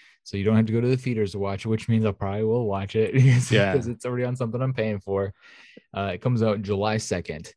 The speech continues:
Speaker 1: If anybody's interested in seeing Tomorrow's War, where, or the Tomorrow War with Chris Pratt.
Speaker 2: Yeah, I might watch it just to see if it,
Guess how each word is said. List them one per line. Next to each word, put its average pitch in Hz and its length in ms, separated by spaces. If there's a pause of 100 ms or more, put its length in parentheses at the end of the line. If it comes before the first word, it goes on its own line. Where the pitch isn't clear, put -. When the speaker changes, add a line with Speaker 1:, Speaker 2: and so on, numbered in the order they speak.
(100)
Speaker 1:
If 98 160
anybody's 101 420
interested 104 480
in 87 140
seeing 95 500
Tomorrow's 98 480
War, 98 380
where, 98 240
or 95 100
the 98 200
Tomorrow 98 560
War 98 440 (520)
with - 180
Chris - 300
Pratt. 80 420 (200)
Speaker 2:
Yeah, 107 200
I 123 60
might 127 180
watch 98 380
it 104 80
just 98 300
to 101 80
see 87 280
if 80 180
it, 82 160